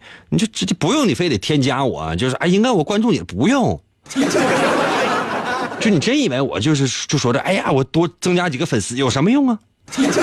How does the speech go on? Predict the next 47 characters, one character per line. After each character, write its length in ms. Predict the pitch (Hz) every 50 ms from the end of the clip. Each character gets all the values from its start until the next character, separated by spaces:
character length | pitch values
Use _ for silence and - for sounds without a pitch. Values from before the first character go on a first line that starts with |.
| - - - - - 262 269 277 277
<laughs> 920 | 269 - - 262 226 - - - - - - - - - - - - -
你 120 | 139 165 196
能 140 | 233 277 285
给 80 | 320
我 120 | 294 233 180
钱 300 | - 165 143 165 220 349
怎 220 | 359 220 139 120
的？ 220 | 120 135 139 131 - _ _ _ _ _ -
<laughs> 100 | - 269 285 - - - - - - - - - - 277 277 - - - - - - - - - - - - - - - - 339
整 180 | - 240 233
的 60 | 262 226
好 100 | 226 247
像 120 | 262 247
我 80 | 214 175
求 280 | - - 143 151 202
你 160 | 240 226 160
似 140 | 117 135 120
的。 160 | 107 98 87 - - - - - - - - -
我 100 | - 202
跟 120 | 247 294 285
你 80 | 247
说， 140 | 190 240 226
你 120 | 208 180
关 240 | 165 - 269 269 277
注 200 | 277 302 277 233
了 60 | 190
我 140 | 143 117 131
的 80 | 180 220
微 120 | 220 247
信 140 | 208 247 226
号， 140 | 240 247 220
对 120 | - 277
于 20 | 262
你 160 | 247 165 113
来 160 | 139 202 240
讲， 180 | 196 151 117 127
这 100 | 180 233
是 80 | 214
人 140 | 185 202 240
生 160 | 226 254 254
的 60 | 233
一 100 | 190 185
大 160 | 202 247 254 247
乐 260 | 254 311 294 233 151
趣， 260 | - - 123 95 87
懂 200 | - 104 90 85
吗？ 380 | 104 135 147 151 156 151 143